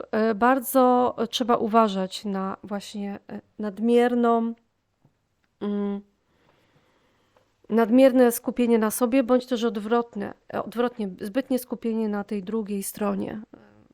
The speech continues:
zapom-, i zapominanie o swoich potrzebach. Mm, będziesz o nich przypominać, tak? Zwrócisz uwagę na, na swoją osobę.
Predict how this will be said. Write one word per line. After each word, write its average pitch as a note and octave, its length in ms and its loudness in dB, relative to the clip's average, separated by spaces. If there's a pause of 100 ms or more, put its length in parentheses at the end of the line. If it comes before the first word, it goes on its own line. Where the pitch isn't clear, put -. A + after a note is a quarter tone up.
(120)
zapom-, G3+ 460 -8
i G3+ 200 -4
zapominanie G#3 760 -4
o G3 220 -8
swoich A3 380 -2
potrzebach. - 680 -10 (1800)
Mm, A#3+ 540 4 (1040)
będziesz C#4 400 6
o C4+ 60 10
nich B3 180 2
przypominać, G#3 880 -2
tak? A3+ 460 -6
Zwrócisz A3+ 500 -2
uwagę G#3+ 420 0
na, G3+ 300 0
na G#3 180 0
swoją G#3 400 0
osobę. F#3+ 520 -6